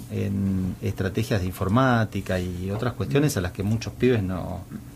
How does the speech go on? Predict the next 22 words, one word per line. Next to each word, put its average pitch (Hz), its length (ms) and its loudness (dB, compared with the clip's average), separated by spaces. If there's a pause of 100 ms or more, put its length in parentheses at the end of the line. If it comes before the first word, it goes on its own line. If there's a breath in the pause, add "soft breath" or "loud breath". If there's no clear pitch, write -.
(160)
de 92 100 0
pronto 107 340 2
no 101 140 2
acceden 135 500 4
o 101 120 -2
no 113 80 2
acceden 123 360 4
en 113 160 4
la 113 120 2
profundidad 113 840 4 (420 loud breath)
que 123 100 6
requiere 117 500 4
la, 98 480 0
la 101 120 -2
inserción 101 800 0 (400 loud breath)
laboral. 110 460 4 (560 loud breath)
Eh, 113 600 6 (180)
yo 147 180 4
creo 180 160 6
que 180 80 4
hay 156 100 4
que, 120 760 4